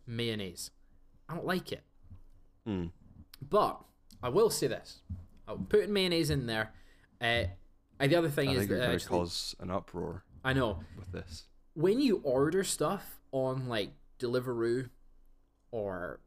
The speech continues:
Speaker 1: Uber Eats or anything like that, Just Eat, and there's something that you want removed from the item,
Speaker 2: Mm-hmm.
Speaker 1: it is always a gamble 'cause they never, some places listen to the in, in the order,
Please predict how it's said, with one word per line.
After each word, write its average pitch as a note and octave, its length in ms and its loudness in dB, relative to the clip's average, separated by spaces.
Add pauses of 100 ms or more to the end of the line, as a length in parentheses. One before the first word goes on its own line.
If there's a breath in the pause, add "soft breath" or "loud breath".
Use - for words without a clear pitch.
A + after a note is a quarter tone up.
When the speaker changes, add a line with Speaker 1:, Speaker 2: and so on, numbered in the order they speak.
(200)
Speaker 1:
Uber D3 240 4
Eats - 260 -2
or B2 80 -2
anything F#3 300 0
like E3+ 140 0
that, C3 200 0
Just C#3+ 240 -2
Eat, A#2+ 180 -6
and B2+ 140 -6
there's C3 140 0
something F3 340 2
that D#3+ 100 -2
you C#3+ 80 2
want C#3 240 2
removed C#3 520 4
from B2 340 0
the A#2+ 140 -4
item, A2+ 380 -6 (1000)
Speaker 2:
Mm-hmm. G#2+ 160 -2
Speaker 1:
it - 120 0
is D3+ 160 4
always D#3 240 6
a D3+ 60 2
gamble C3 460 0
'cause A2 200 -8
they B2 80 -6
never, D#3 560 -2 (560 soft breath)
some F#3+ 260 0
places F3+ 340 2
listen E3+ 280 2
to - 80 -6
the D#3 160 4
in, D#3 180 0
in D3 260 2
the C#3 220 6
order, C#3+ 560 4